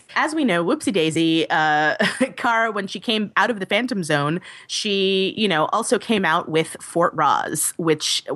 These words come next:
is a Kryptonian prison full of all sorts of ne'er-do-wells and evildoers, uh, that have been put away.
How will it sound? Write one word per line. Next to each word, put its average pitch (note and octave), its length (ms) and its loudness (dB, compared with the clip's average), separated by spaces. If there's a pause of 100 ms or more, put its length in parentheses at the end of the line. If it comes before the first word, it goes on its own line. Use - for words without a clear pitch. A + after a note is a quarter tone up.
is D#3+ 160 2
a E3+ 240 4
Kryptonian A#3+ 720 0 (240)
prison F#3+ 560 2 (160)
full A#3+ 340 0
of G3+ 160 0
all G#3+ 180 2
sorts G#3 400 0
of F3+ 380 0 (500)
ne'er-do-wells F#3 800 2
and F3+ 100 0
evildoers, E3 1000 2
uh, D3+ 380 2 (120)
that D#3+ 300 0
have D#3+ 160 -2
been D#3 140 -2
put F3 140 0
away. D3 460 2